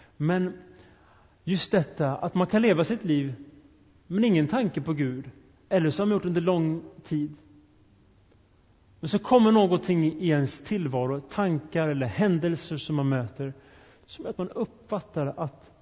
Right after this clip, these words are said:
någonting som är större än vad jag kan begripa knackar på mitt inre. Eller vidgar mina perspektiv för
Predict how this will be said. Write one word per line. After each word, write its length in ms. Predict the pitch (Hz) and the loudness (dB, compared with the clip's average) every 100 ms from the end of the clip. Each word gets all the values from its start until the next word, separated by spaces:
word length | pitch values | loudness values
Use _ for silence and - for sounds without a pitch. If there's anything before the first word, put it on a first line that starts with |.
| _ _ _ _ | _ _ _ _
någonting 500 | 180 180 196 - 156 | -4 -2 -2 0 0
som 180 | 139 160 | 0 -2
är 40 | |
större 500 | 143 - 185 160 139 | -4 -2 -2 0 -2
än 140 | 135 135 | -2 -2
vad 80 | 143 | -2
jag 200 | 139 139 | -2 -2
kan 160 | 127 | -4
begripa 440 | 120 131 135 - 120 | -4 -4 -4 -6 -10
knackar 640 | - 165 - - 127 123 - _ _ _ | -8 -8 -8 -8 -6 -8 -14 _ _ _
på 120 | - | -6
mitt 160 | 143 139 | -4 -4
inre. 460 | 180 175 127 117 110 - - _ _ _ _ _ _ _ | -4 -2 -2 -6 -10 -18 -20 _ _ _ _ _ _ _
Eller 240 | 156 170 | -2 -2
vidgar 560 | 196 147 220 220 139 185 | -2 -2 2 2 4 2
mina 220 | 185 156 | 4 0
perspektiv 680 | - 160 - 160 - 175 160 | 0 -6 -4 -8 -4 -4 -2
för 220 | - 147 | -2 -4